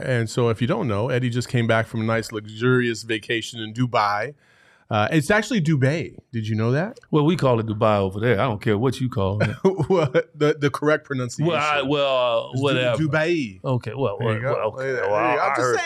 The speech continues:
Speaker 2: people,
Speaker 1: I'm just
Speaker 2: well,
Speaker 1: saying.
Speaker 2: everybody,
Speaker 1: I'm trying to provide some culture to you,
Speaker 2: everybody
Speaker 1: you know
Speaker 2: I
Speaker 1: what I
Speaker 2: was,
Speaker 1: mean? So
Speaker 2: everybody I was around was saying Dubai.
Speaker 1: Okay, okay, okay,
Speaker 2: But
Speaker 1: okay.
Speaker 2: I'll, I'll,
Speaker 1: If
Speaker 2: I'll
Speaker 1: everybody else
Speaker 2: find
Speaker 1: jumped
Speaker 2: out.
Speaker 1: off a bridge,
Speaker 2: I'll
Speaker 1: would
Speaker 2: do
Speaker 1: you
Speaker 2: my
Speaker 1: too,
Speaker 2: re-,
Speaker 1: too?
Speaker 2: I'm
Speaker 1: Okay,
Speaker 2: a,
Speaker 1: I'm just
Speaker 2: I'm a
Speaker 1: saying,
Speaker 2: history
Speaker 1: you know what I mean?
Speaker 2: major. I'm
Speaker 1: Like,
Speaker 2: gonna do my research. I'm
Speaker 1: okay,
Speaker 2: just not gonna
Speaker 1: all right.
Speaker 2: jump on what you're
Speaker 1: Okay,
Speaker 2: saying.
Speaker 1: all right, all right. All right.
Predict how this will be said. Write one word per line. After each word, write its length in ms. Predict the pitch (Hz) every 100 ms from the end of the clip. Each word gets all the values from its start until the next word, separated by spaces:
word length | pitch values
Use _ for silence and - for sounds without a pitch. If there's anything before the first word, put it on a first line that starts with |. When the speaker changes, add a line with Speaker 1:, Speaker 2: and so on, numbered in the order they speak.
| -
Speaker 2:
people, 100 | 349
Speaker 1:
I'm 60 | 370
just 180 | 415 208
Speaker 2:
well, 100 | 160
Speaker 1:
saying. 120 | 151
Speaker 2:
everybody, 340 | 135 139 131
Speaker 1:
I'm 40 | -
trying 120 | 330
to 60 | 233
provide 360 | 208 220 226
some 140 | - 160
culture 320 | 226 226 160
to 60 | 160
you, 60 |
Speaker 2:
everybody 340 | - 143 139 135
Speaker 1:
you 40 |
know 60 | 127
Speaker 2:
I 40 |
Speaker 1:
what 0 |
I 40 | 120
Speaker 2:
was, 60 |
Speaker 1:
mean? 160 | - 156
So 80 | 156
Speaker 2:
everybody 320 | 147 143 131
I 100 | 131
was 120 | 120
around 320 | 107 110 107 98
was 120 | 90
saying 320 | 110 92 92
Dubai. 100 | - 226
Speaker 1:
Okay, 160 | -
okay, 100 | 220 - 240 190
okay, 100 | - -
Speaker 2:
But 200 | 127 110
Speaker 1:
okay. 120 | 90
Speaker 2:
I'll, 240 | 117 117 110
I'll, 300 | 113 117 113 113
Speaker 1:
If 80 | 139
Speaker 2:
I'll 80 | 117
Speaker 1:
everybody 160 | 156 156
else 80 | 139
Speaker 2:
find 80 | 127
Speaker 1:
jumped 140 | 156 110
Speaker 2:
out. 60 |
Speaker 1:
off 40 | 123
a 40 |
bridge, 180 | 120 135
Speaker 2:
I'll 100 | 143
Speaker 1:
would 80 | 170
Speaker 2:
do 60 | 185
Speaker 1:
you 40 |
Speaker 2:
my 140 | 156 131
Speaker 1:
too, 60 | 135
Speaker 2:
re-, 80 |
Speaker 1:
too? 160 | 139 135
Speaker 2:
I'm 180 | 175 214
Speaker 1:
Okay, 100 | 165
Speaker 2:
a, 40 |
Speaker 1:
I'm 80 | 170
just 160 | 175 196
Speaker 2:
I'm 0 |
a 40 |
Speaker 1:
saying, 80 | 185
Speaker 2:
history 200 | 220 -
Speaker 1:
you 40 | 123
know 60 |
what 60 | 135
I 20 |
mean? 80 | 107
Speaker 2:
major. 100 | 220
I'm 60 | 185
Speaker 1:
Like, 80 |
Speaker 2:
gonna 80 | 180
do 40 | 127
my 60 | 110
research. 340 | 151 - 92 90
I'm 60 |
Speaker 1:
okay, 80 | 143
Speaker 2:
just 120 | 127
not 120 | 123
gonna 80 | 113
Speaker 1:
all 40 | 95
right. 60 | 92
Speaker 2:
jump 240 | 131 135
on 120 | 90
what 120 | 90 151
you're 80 |
Speaker 1:
Okay, 120 | 202 -
Speaker 2:
saying. 180 | 107
Speaker 1:
all 60 | 175
right, 80 | 151
all 260 | - -
right. 20 | 113 - - _ - - - -
All 100 |
right. 80 | 135